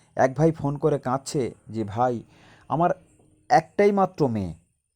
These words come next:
বিয়ে দিয়েছি একটা ছেলের সঙ্গে, তিন দিন পরে তার প্রেমিকের সঙ্গে পালিয়েছে। প্রেমিক এক মাস রেখে দিয়েছে, দেওয়ার পর প্রেমিক তাকে লাথি মেরে ছেড়ে দিয়ে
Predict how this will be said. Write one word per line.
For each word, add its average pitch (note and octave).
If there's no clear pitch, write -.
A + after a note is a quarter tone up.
বিয়ে B2
দিয়েছি F#3+
একটা E3
ছেলের A2+
সঙ্গে, E2+
তিন E3+
দিন A#3+
পরে F#3
তার D3
প্রেমিকের C#3+
সঙ্গে F3+
পালিয়েছে। E2+
প্রেমিক G3
এক B2+
মাস D3+
রেখে E3
দিয়েছে, D#3+
দেওয়ার D3+
পর E3+
প্রেমিক E3
তাকে E3
লাথি C3
মেরে D3+
ছেড়ে C#3
দিয়ে D3